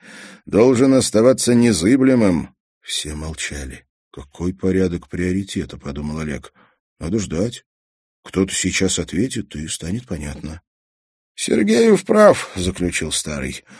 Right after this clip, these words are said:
Он подвинул единственной рукой чашку с чаем, отхлебнул. Марьяна поставила чашку перед Олегом. "Извечная проблема", — продолжал Старый, — "журавля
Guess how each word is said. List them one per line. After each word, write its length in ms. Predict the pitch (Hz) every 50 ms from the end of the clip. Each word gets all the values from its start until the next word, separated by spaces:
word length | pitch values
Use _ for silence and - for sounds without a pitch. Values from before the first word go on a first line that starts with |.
| - - _
Он 180 | - 82 87 80
подвинул 500 | - 82 80 78 90 92 87 85 82 76
единственной 600 | 80 80 73 80 85 76 - - 78 76 78 78
рукой 300 | 78 76 - 82 78 78
чашку 400 | - - 85 78 73 - - -
с 60 | -
чаем, 580 | - - - 87 95 98 101 107 107 107 104 - _ _ _ _ _ _ _ _ _
отхлебнул. 880 | - - - - - - 87 92 80 73 78 78 76 76 76 73 71 71 - _ _ _ _ _ _ _ -
Марьяна 420 | 73 78 78 76 80 87 98 113 110
поставила 520 | - 82 80 - - 82 82 85 90 90
чашку 360 | - - 78 71 - - 73
перед 260 | 71 - 71 78 73 80
Олегом. 600 | 80 78 73 67 64 - - 60 58 - - _ _ _ _ - - - - - - - - - _ _
"Извечная 800 | - - 202 - 180 208 202 202 202 190 - - 202 202 180 175
проблема", — 640 | 165 - 165 165 160 160 165 170 165 147 107 92 85 - - - - -
продолжал 520 | - 85 82 82 82 80 76 80 76 73
Старый, — 500 | - - - 82 76 69 67 71 67 - - - - _ -
"журавля 760 | 85 90 120 147 147 143 139 135 131 135 160 202 233 254